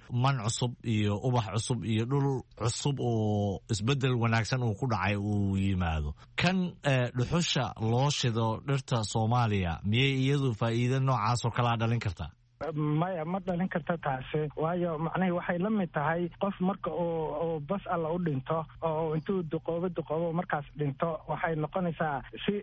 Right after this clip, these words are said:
Speaker 2: een, nidaam ah oo qofkaas inuu asturnaado, hilibkiisa alla asturo ayuu alla ugu talagalay. Een, dhirtaasna marka ay gubanayso waa mar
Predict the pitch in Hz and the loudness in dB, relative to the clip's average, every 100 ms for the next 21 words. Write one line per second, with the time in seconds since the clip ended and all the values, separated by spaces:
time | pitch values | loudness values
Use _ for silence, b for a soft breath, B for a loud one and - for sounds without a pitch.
0 | - 170 160 156 160 160 180 175 165 175 | -4 -2 -2 0 0 2 0 -2 -2 -2
1 | 165 160 196 - 156 147 180 175 160 - | -2 -2 -4 -4 -4 -2 -2 0 0 -4
2 | 151 - 160 143 151 156 170 165 - 196 | -6 -4 -2 0 0 0 -2 -4 -2 -2
3 | 175 - 151 160 170 151 135 156 160 160 | -2 -4 -4 -2 0 -2 -4 -2 0 0
4 | 156 160 156 165 151 165 - 160 151 151 | 0 0 0 -2 -2 -4 -2 -2 -2 -2
5 | 180 208 B 160 156 156 - 208 - 175 | -2 -4 B -2 0 -2 -2 -2 -2 -2
6 | 165 165 175 - 160 147 160 175 165 156 | -2 0 0 -2 -4 -2 -2 0 -2 -2
7 | 151 147 175 | -2 0 -2